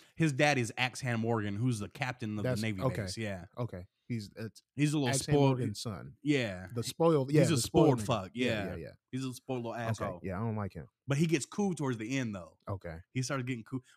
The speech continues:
Speaker 1: Plus, he was in pow-, he's in Power. I didn't know that.
Speaker 2: Really?
Speaker 1: Yeah, the dude plays Helmeppo, which I was like, "Dude, fu-, that's a good fucking actor." 'Cause the
Speaker 2: Talk
Speaker 1: character
Speaker 2: about a nigga with range,
Speaker 1: Dude,
Speaker 2: boy.
Speaker 1: the, the, the,
Speaker 2: <laughs>
Speaker 1: the going from Power to playing a character in one, a goofy fucking bitch character in One Piece.
Speaker 2: Yeah.
Speaker 1: That's,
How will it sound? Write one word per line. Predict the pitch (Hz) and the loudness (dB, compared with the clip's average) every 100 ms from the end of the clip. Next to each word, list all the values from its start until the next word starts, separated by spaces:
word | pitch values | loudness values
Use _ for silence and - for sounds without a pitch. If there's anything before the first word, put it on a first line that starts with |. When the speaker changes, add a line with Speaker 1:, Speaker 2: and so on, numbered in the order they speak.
| - | 0
Speaker 1:
Plus, | 185 175 - | 2 2 2
he | 185 | 2
was | 165 143 | 2 2
in | 131 | 2
pow-, | 175 175 | 0 2
he's | 180 175 | 4 4
in | 165 | 2
Power. | 196 185 104 | 2 4 4
I | 120 | 4
didn't | 147 135 | 4 4
know | 147 | 2
that. | 113 82 - 117 | 2 -2 -8 4
Speaker 2:
Really? | 123 143 - | 8 8 6
Speaker 1:
Yeah, | 127 139 | 2 4
the | 113 | 6
dude | 135 170 | 8 8
plays | 175 160 | 6 4
Helmeppo, | 160 160 160 - _ | 2 2 0 -6 _
which | 165 156 | 0 0
I | 147 | 0
was | 156 | 2
like, | 123 107 | 0 2
"Dude, | 131 202 139 | 4 4 2
fu-, | - 143 - - - | -4 -16 -18 -14 -2
that's | 202 - | 0 0
a | |
good | 120 123 127 | 0 0 0
fucking | 151 156 143 | -2 -2 -2
actor." | 170 226 135 | -2 -2 -4
'Cause | 135 | -4
the | 123 | 0
Speaker 2:
Talk | 131 | 2
Speaker 1:
character | 190 147 | 4 6
Speaker 2:
about | 147 | 6
a | 139 | 6
nigga | 147 127 | 6 6
with | 117 | 4
range, | 123 196 185 139 123 | 4 6 6 4 8
Speaker 1:
Dude, | 170 | 10
Speaker 2:
boy. | 247 165 - | 12 10 10
Speaker 1:
the, | 131 147 | 6 6
the, | 147 139 | 6 4
the, | 135 | 4
Speaker 2:
<laughs> | 131 | 4
Speaker 1:
the | 127 131 123 123 131 | 4 2 0 -4 4
going | 180 196 185 | 4 4 2
from | 120 | -4
Power | - 151 170 175 | 2 6 8 6
to | 151 123 - _ - | 4 0 -8 _ 0
playing | 165 160 127 | 4 6 4
a | 113 | 2
character | - 156 147 110 | 0 0 2 0
in | 113 | 2
one, | 151 135 | 2 2
a | 120 | -4
goofy | 110 185 - 180 | 4 4 4 0
fucking | - 170 143 123 123 | -2 -4 -4 -4 2
bitch | 160 - | 0 0
character | 180 175 175 | -4 -4 -2
in | 143 120 | -2 0
One | 147 175 | 0 -2
Piece. | 180 185 185 135 | -2 -4 -4 2
Speaker 2:
Yeah. | 143 139 104 - | 6 6 2 -4
Speaker 1:
That's, | 110 143 - | 0 0 0